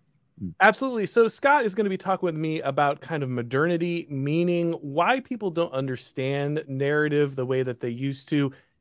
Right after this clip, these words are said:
Speaker 2: and how understanding this better can kind of help us kind of recapture meaning in the
Speaker 1: Mm.
Speaker 2: world today. But before we get into all that, guys, let's hear from today's sponsor. Are you a college student who feels isolated as Cthulhu swims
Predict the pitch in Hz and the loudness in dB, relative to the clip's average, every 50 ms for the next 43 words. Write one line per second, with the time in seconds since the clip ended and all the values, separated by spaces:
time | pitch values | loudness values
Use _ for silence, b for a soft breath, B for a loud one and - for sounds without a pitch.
0 | _ - 160 156 156 151 - - - 190 196 196 196 185 160 160 160 156 143 - | _ 0 2 2 2 0 -4 -4 2 4 6 6 6 4 0 0 -2 -2 -4 -2
1 | - 165 156 151 147 139 139 127 123 120 131 135 131 135 131 131 - 135 127 120 | -2 -2 0 0 -2 -2 -2 -4 0 0 0 2 2 2 -2 -2 -4 -6 -6 -8
2 | - - 143 143 139 139 127 123 117 123 120 135 143 135 131 135 120 - - - | -8 -8 -6 -4 -4 -2 -2 -2 -2 -2 -2 -2 -2 0 2 0 0 0 -6 -12
3 | - - 147 - - 135 120 117 127 131 135 139 147 143 - - 135 143 147 143 | -12 -12 -12 -8 -6 -6 -6 -6 -6 -4 -2 -2 -2 -2 -4 -4 4 4 4 4
4 | - - 156 131 120 - - _ _ _ _ _ _ 139 139 147 147 147 143 139 | 4 0 -2 -2 -2 -2 -4 _ _ _ _ _ _ 0 2 4 4 4 4 4
5 | 135 127 127 127 120 123 131 127 120 120 - 135 131 127 131 131 127 123 127 170 | 2 2 2 2 4 4 6 4 4 2 -2 -6 0 2 4 6 6 4 2 0
6 | 165 180 170 - - 233 220 202 170 156 185 190 - 156 147 - 165 - 139 147 | 0 0 -2 0 0 0 0 0 -2 -2 -4 -2 -2 -4 -4 -4 -6 -2 2 4
7 | 160 175 165 175 175 190 175 175 175 175 175 175 - - - 160 151 160 170 - | 4 6 6 6 4 4 4 4 6 6 6 4 2 -4 -10 -6 -2 -2 -2 -2
8 | - - 160 147 143 143 - - _ 151 139 - 151 139 127 120 113 113 110 113 | -4 -4 0 2 2 0 0 -4 _ -8 -6 -4 -4 -2 0 0 0 0 0 -4
9 | 110 - _ - - - - - 135 127 139 143 - - 107 101 - - _ - | -6 -8 _ -12 -10 -10 -6 -4 -2 -2 0 -2 -4 -6 -10 -12 -12 -8 _ 6
10 | - 240 254 294 294 254 - 208 220 214 208 196 - - 220 214 196 175 156 147 | 8 8 8 6 4 4 4 4 6 6 6 4 0 -2 -2 -2 0 0 0 0
11 | 151 143 170 165 151 143 147 - 135 135 139 135 - - 165 160 156 156 151 151 | 0 4 6 6 6 4 2 -2 0 0 0 0 -2 -2 2 2 2 2 0 -2
12 | 143 131 113 - - - 131 120 - - 165 160 151 147 131 - - - 160 147 | -4 -4 -6 -8 -8 -8 -8 -6 -2 0 0 0 0 -2 -4 -4 -4 -2 -2 0
13 | 147 147 | 0 -2